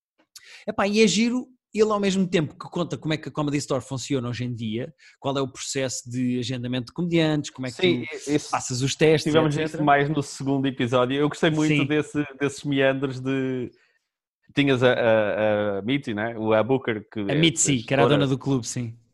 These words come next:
Speaker 2: que era a dona e gestora do clube durante muitos anos, e agora o contraste com o gajo que faz isso agora, porque ela já faleceu, e o, como é que o Booker funciona, como é que ele, a relação que ele tem com os comediantes, eh,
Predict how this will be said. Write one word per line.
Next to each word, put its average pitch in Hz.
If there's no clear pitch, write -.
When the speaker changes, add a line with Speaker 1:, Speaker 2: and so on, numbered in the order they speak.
Speaker 2:
que 127
era 117
a 117
dona 123
e 117
gestora 117
do 113
clube 113
durante 110
muitos 120
anos, 131
e 139
agora 135
o 123
contraste 131
com 123
o 113
gajo 113
que -
faz 120
isso 117
agora, 127
porque 147
ela 95
já 95
faleceu, 110
e 110
o, 110
como 113
é 107
que -
o 110
Booker 110
funciona, 139
como 113
é 107
que -
ele, 101
a 113
relação 113
que -
ele 107
tem 110
com 113
os 107
comediantes, 113
eh, 101